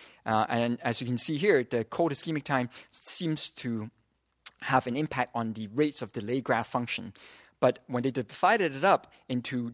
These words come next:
donors who were less than fifty versus those who were over fifty, it looked like the overall graft survival was only impacted by longer cold ischemic time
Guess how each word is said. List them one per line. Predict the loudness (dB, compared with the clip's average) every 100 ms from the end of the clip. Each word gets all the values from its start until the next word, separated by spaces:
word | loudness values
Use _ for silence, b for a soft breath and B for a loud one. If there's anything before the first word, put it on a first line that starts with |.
| 2
donors | 2 4 -2 -4
who | -2
were | 0
less | 2 0 0
than | -4
fifty | -4 -4 -6 -6
versus | -2 -2 -2
those | 0 2 0
who | -4
were | -4 0
over | 0 -2
fifty, | -4 -4 -4 -10 -14 B B -6
it | -2
looked | 2 0 2
like | 2 2 0 b -10
the | 2
overall | 2 4 2 0
graft | 2 2 2
survival | -2 -4 -6 -6 0 0 0 -4 -10 b b -8
was | -4 -2
only | 0 -2 -2
impacted | -4 -4 -4 -4
by | -2 -2
longer | 0 0 -2
cold | -4 -4
ischemic | -4 -4 -4 -6
time | -6 -6